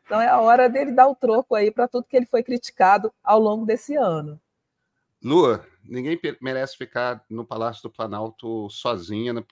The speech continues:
Speaker 2: segundo dia do ano, né? Vai pra casa.
Speaker 1: Ah, Pedro, deixa eu falar um pouquinho também dessa coisa do Lula, né? Que é uma coisa que o, o, o Haddad, ele, ele meio que,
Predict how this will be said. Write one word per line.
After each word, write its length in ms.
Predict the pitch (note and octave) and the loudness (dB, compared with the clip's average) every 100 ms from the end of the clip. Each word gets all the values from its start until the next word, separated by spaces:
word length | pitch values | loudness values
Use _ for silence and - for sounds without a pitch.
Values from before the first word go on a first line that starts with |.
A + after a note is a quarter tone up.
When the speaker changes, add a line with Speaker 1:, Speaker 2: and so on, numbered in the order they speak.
| _ | _
Speaker 2:
segundo 360 | - - A2 A#2+ | -20 -14 -10 -8
dia 200 | G#2 A#2 | -6 -8
do 160 | A2 G2 | -6 -8
ano, 260 | F2+ F2+ | -8 -10
né? 140 | F#2+ G2+ | -10 -10
Vai 120 | A#2+ | -12
pra 140 | - | -14
casa. 280 | - - F3+ | -14 -12 -2
Speaker 1:
Ah, 180 | B3 C4+ | 2 2
Pedro, 540 | B3+ C#4 B3+ A#3 G#3+ | 2 4 4 4 -2
deixa 260 | G3 B3+ D4+ | 0 0 0
eu 40 | |
falar 320 | C#4+ - C#4+ C4+ | -4 0 2 0
um 60 | |
pouquinho 440 | - A#3+ - C4 B3+ | 2 0 0 -6 -2
também 420 | C4 A#3+ A3+ A#3 | 0 0 -2 -2
dessa 240 | A#3+ B3 | -2 -2
coisa 260 | B3+ A#3+ A#3+ | -2 0 0
do 140 | A#3+ | -2
Lula, 480 | B3+ A#3 C4+ A#3+ F#3 | -2 -2 0 0 0
né? 220 | F3+ F#3+ | 2 0
Que 160 | G3 G#3 | 0 -2
é 60 | |
uma 160 | A3 A3+ | 0 -2
coisa 400 | A3+ A3+ A#3 A#3+ | -2 -2 0 -2
que 220 | A#3+ B3+ | -2 -2
o, 40 | B3+ | 0
o, 840 | A#3+ - A3 A3 G#3 G3 F3+ D#3+ D#3 _ _ _ _ _ - | 0 0 0 0 0 -2 -4 -8 -16 _ _ _ _ _ -4
o 100 | F#3 | -2
Haddad, 840 | F3+ F3+ A3+ A#3+ A3+ F3 E3+ D#3 | 0 0 2 2 -2 -6 -8 -6
ele, 720 | F3 F#3 F#3 G3 F#3+ F3+ E3+ E3 _ _ _ - - | -4 -4 -4 -2 -2 -2 -2 -4 _ _ _ -18 -4
ele 260 | A3+ C4+ G#3+ | -2 -2 -2
meio 240 | B3 C#4+ | -2 -2
que, 360 | - C#4+ D4 | -4 -8 -8